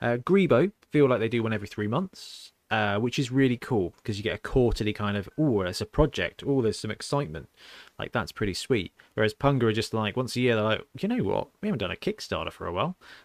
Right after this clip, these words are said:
Let's do six teams in one go." Um, and I, I feel like there's a bit of a,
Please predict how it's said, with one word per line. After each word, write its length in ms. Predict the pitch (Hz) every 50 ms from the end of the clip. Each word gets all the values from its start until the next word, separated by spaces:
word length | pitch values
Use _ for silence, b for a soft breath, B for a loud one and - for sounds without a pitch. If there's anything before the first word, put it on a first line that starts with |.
| B B
Let's 180 | - 208 185 -
do 180 | - - 196 180
six 440 | - - - - 139 - - -
teams 480 | - - 135 120 107 95 87 82 - -
in 160 | 110 110 98
one 200 | 98 101 104 107
go." 280 | 101 110 110 107 92 85 - B B B B B B B
Um, 400 | - 110 110 113 110 113 113 120 - _ _ _ _ _ -
and 160 | - 127 127
I, 120 | 127 127 -
I 80 | 123 110
feel 240 | - - 175 160
like 280 | 143 127 113 110 107 -
there's 180 | 120 117 113 107
a 40 |
bit 180 | 107 - 127 117
of 100 | 113 101
a, 320 | 107 101 101 95 98 -